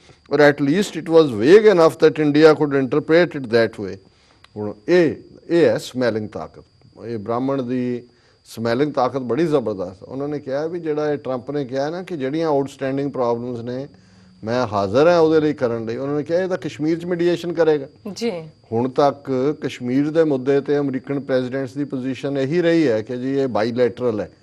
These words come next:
Speaker 1: ਹੈਂ ਜੀ, ਅਸੀਂ ਇੰਟਰਵੀਨ ਨਹੀਂ ਕਰਾਂਗੇ। ਪਰ ਉਹਨੇ ਕਿਹਾ, ਟਰੰਪ ਤਾਂ ਇਹ ਕਹਿ ਰਿਹਾ ਕਿ ਵੀ ਮੈਂ ਹਾਜ਼ਰ ਹਾਂ, ਤੁਸੀਂ ਜਿਹੜੇ ਆਊਟਸਟੈਂਡਿੰਗ ਇਸ਼ੂ ਨੇ, ਮੈਨੂੰ ਬੜੀ ਖੁਸ਼ੀ। ਉਹਨਾਂ ਨੇ ਕਿਹਾ ਵੀ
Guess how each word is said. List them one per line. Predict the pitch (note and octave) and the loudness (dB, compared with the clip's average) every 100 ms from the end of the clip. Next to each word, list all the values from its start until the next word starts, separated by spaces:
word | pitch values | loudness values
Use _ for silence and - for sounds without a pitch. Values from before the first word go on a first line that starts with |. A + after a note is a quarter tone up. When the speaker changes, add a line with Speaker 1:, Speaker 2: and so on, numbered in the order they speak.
| _ _ _ - | _ _ _ -8
Speaker 1:
ਹੈਂ | |
ਜੀ, | C3+ C3 | -2 0
ਅਸੀਂ | A#2 C#3 | 0 0
ਇੰਟਰਵੀਨ | C3 A2+ C3 B2 B2+ | -4 -4 -4 -2 -2
ਨਹੀਂ | B2 E3 | 0 0
ਕਰਾਂਗੇ। | B2+ F#2+ F#2 F2+ _ _ _ _ | 0 -4 -6 -14 _ _ _ _
ਪਰ | A#2+ | 2
ਉਹਨੇ | C#3 C#3+ | 4 2
ਕਿਹਾ, | C#3+ F3 | 0 0
ਟਰੰਪ | C#3+ C#3+ C#3+ | 0 -2 -2
ਤਾਂ | D#3 D#3 | 2 2
ਇਹ | E3 | 4
ਕਹਿ | E3 F3 | 8 8
ਰਿਹਾ | F3+ F3 | 8 4
ਕਿ | E3+ | 2
ਵੀ | E3+ | -2
ਮੈਂ | E3 D#3 | 2 2
ਹਾਜ਼ਰ | C3+ A#2+ C#3+ D#3+ | 4 6 6 6
ਹਾਂ, | D#3 - _ | 2 -6 _
ਤੁਸੀਂ | C3 A#2+ C#3 | -12 -6 -2
ਜਿਹੜੇ | C#3+ D3 | 2 4
ਆਊਟਸਟੈਂਡਿੰਗ | C3 B2+ - C3+ C3+ C#3 | 4 2 -4 -2 -2 -4
ਇਸ਼ੂ | B2+ C3+ C#3+ | -4 -4 -6
ਨੇ, | F3+ | -4
ਮੈਨੂੰ | E3+ D#3 | -2 0
ਬੜੀ | B2+ C3 | 0 0
ਖੁਸ਼ੀ। | - A#2 G#2 | -2 -10 -8
ਉਹਨਾਂ | C3 C#3 | -4 -4
ਨੇ | C#3 | -2
ਕਿਹਾ | C3+ D#3 | -2 0
ਵੀ | E3 E3 | 2 0